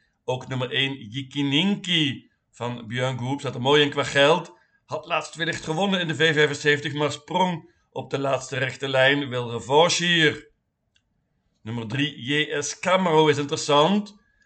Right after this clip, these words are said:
Heeft een koers in de benen nu, won meteen en is zeker nog beter nu, kan goed vertrekken. Vier, Sheriff Sund is ook goed, wordt gereden door Klaas Schuurström dit keer.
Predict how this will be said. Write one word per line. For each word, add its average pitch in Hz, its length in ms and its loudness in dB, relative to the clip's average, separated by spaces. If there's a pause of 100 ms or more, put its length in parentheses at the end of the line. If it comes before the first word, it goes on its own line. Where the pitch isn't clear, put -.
(120)
Heeft 123 180 -6
een 143 60 -12
koers 160 240 -8
in 156 60 -6
de 160 80 -4
benen 156 340 6
nu, 170 500 2 (120)
won 170 240 0
meteen 180 840 4
en - 140 -10
is 117 140 -10
zeker 113 380 -8
nog 117 240 -4
beter 156 340 2
nu, 160 220 2
kan 120 160 -4
goed 113 220 -14
vertrekken. 156 680 -2 (840)
Vier, 135 300 -8
Sheriff 131 360 -6
Sund 170 340 0
is 175 120 -4
ook 165 160 0
goed, 196 320 -4
wordt 143 180 -6
gereden 139 260 0
door 139 200 0
Klaas 135 380 -2
Schuurström 151 560 2
dit 139 180 -2
keer. 175 520 0